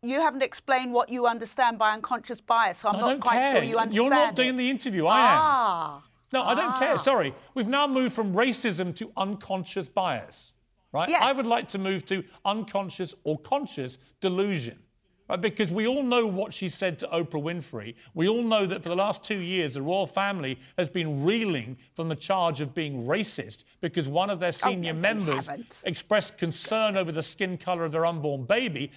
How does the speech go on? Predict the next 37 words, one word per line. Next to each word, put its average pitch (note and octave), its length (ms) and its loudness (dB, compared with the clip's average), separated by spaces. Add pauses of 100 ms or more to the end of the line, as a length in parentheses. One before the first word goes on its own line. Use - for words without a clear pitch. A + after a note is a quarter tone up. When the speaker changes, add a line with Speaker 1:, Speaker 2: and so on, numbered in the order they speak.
(120)
Speaker 2:
And D3 160 -4
now C4 240 4
we B3 80 2
get F3+ 240 -4
told F3 260 0
casually F#3 460 -2
by D3+ 240 0
Harry, D3+ 480 -4 (380)
clearly A3 520 2
feeling F#3 360 0
a E3+ 40 2
bit E3 180 -2
of D#3+ 100 -2
remorse E3+ 440 0
about D#3 300 0
what's D#3 180 -6
gone C#3 220 -4
down G3 180 0
here, D#3+ 120 -2
because E3 280 -2 (180)
I F#3 140 4
read A#3 240 -2
the F3+ 80 4
whole G#3 180 4
book A3+ 220 0
today. D3+ 320 0 (280)
This G#3+ 200 2
story A#3+ 400 2
doesn't G#3+ 300 2
appear G#3 320 2
in F3 100 -2
the D#3+ 80 0
book. - 440 0 (500)
This G#3+ 260 0 (140)
allegation G3+ 800 0
of D#3 100 0
racism E3+ 540 -2